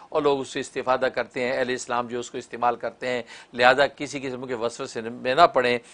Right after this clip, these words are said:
कि जब मुसलमान उसके बारे में इस हकीकत को वाज़े कर देता है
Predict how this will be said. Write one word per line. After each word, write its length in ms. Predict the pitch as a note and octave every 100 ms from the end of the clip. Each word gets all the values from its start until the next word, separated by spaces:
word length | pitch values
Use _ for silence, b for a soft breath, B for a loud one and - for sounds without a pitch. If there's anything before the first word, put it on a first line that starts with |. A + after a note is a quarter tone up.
| b
कि 60 | A#2+
जब 180 | A#2 A#2+
मुसलमान 460 | A#2+ A#2+ A#2 A#2+
उसके 200 | A2+ -
बारे 260 | A2 A2+ B2+
में 160 | C3+ C3 B B
इस 160 | C3 -
हकीकत 360 | A#2 B2 G#2+ A2+
को 80 | G#2+
वाज़े 260 | A2 A2
कर 180 | A2+ D3+
देता 320 | B2+ A#2+ A#2+
है 120 | G#2+